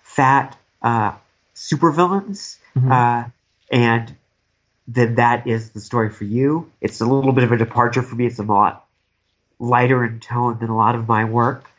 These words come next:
Speaker 2: <laughs>
Speaker 1: Um, I'm currently working on a number of short fiction pieces that I, my process is always, like, six things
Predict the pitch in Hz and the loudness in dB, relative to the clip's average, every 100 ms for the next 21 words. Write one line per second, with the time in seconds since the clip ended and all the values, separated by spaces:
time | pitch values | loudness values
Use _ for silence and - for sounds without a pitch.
0 | - 127 131 139 165 - _ _ _ _ | -6 -2 -2 -4 -10 -16 _ _ _ _
1 | _ 131 127 131 131 _ 123 127 - 175 | _ 2 2 0 -8 _ -4 -2 0 0
2 | 170 156 156 135 143 143 127 127 117 120 | 0 -2 -2 0 0 -2 -10 -10 -2 2
3 | 123 123 120 113 135 139 - _ _ _ | 2 2 0 0 -4 -8 -12 _ _ _
4 | _ _ _ _ - 123 117 113 110 110 | _ _ _ _ 0 2 2 2 0 -4
5 | _ _ _ 123 123 123 131 123 117 - | _ _ _ -2 0 2 2 2 0 0
6 | 123 120 127 - 117 117 127 123 117 117 | 0 0 -6 -4 -6 -4 -4 -4 -2 2
7 | 107 110 117 110 107 120 110 120 113 117 | 2 2 2 2 2 2 2 0 -2 -2
8 | 107 110 107 95 95 - 127 127 - 104 | -2 0 0 -2 -2 -6 -8 -8 -4 -4
9 | 104 107 107 - | -4 -8 -16 -18